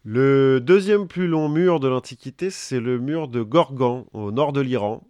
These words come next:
Cent quatre-vingt-quinze kilomètres de long de mur qui a été construit au... entre le quatrième et le cinquième siècle après Jésus-Christ.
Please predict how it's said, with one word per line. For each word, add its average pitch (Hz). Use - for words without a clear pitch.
Cent 180
quatre-vingt-quinze 151
kilomètres 131
de 131
long 123
de 113
mur 120
qui 131
a -
été 107
construit 123
au... 98
entre -
le -
quatrième 127
et 120
le 107
cinquième 117
siècle 120
après 113
Jésus-Christ. 110